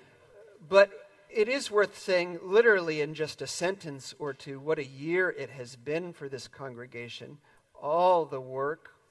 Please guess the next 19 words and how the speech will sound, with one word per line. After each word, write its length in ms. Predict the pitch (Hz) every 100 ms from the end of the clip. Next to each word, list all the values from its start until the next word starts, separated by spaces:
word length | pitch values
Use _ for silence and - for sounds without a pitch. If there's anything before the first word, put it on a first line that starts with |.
| _
all 320 | 135 151 185 175
the 160 | 156
commitment 640 | - 156 139 143 143 139 147
you 160 | 143
all 160 | 135 135
did 380 | 135 147 156 151 - - _ -
in 200 | 139 139
that 220 | 139 131 _ - 139
marvelously 720 | 139 151 165 170 - 143 139
successful 640 | - 123 - 143 131 - 113
capital 520 | - 131 131 147 143
campaign, 640 | - 143 143 151 156 196 233 _ _ _ - _ _ -
um, 340 | 139 131 127 131 - _
coming 460 | - 143 147 147 143
off, 440 | 147 147 - - _
um, 480 | 131 120 120 120 120 - _ 143 139
of 120 | - -
just 260 | 202 -
a, 100 | 151